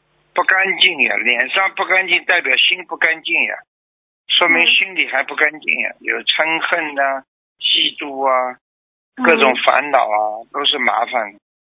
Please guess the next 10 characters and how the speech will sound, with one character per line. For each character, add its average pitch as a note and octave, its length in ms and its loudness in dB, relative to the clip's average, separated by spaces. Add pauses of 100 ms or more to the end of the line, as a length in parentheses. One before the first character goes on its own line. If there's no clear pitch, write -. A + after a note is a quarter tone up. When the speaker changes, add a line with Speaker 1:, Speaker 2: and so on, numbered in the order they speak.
(580)
Speaker 2:
嗯， G#3+ 340 2
感 G#3+ 180 4
恩 A3 160 4
师 B3 180 0
父 A#3+ 200 0
慈 A3+ 200 -6
悲 G#3+ 160 0
解 A3 160 -2
梦。 G#3+ 300 0 (420)
嗯， B3 320 2